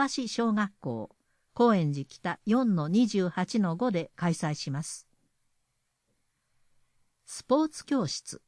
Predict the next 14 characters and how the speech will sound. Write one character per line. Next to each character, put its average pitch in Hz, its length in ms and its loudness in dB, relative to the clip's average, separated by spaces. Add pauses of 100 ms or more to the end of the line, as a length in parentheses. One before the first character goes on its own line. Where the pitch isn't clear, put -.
(920)
シ 175 240 4
ニ 294 180 4
ア 285 100 2
ラ 254 160 2
イ 240 40 -2
フ 233 140 -2
ル 220 160 2
射 185 160 -2
撃 233 300 0
講 214 200 0
習 196 220 -2
会。 131 260 -8 (1200)
日 240 320 2
時、 131 220 -8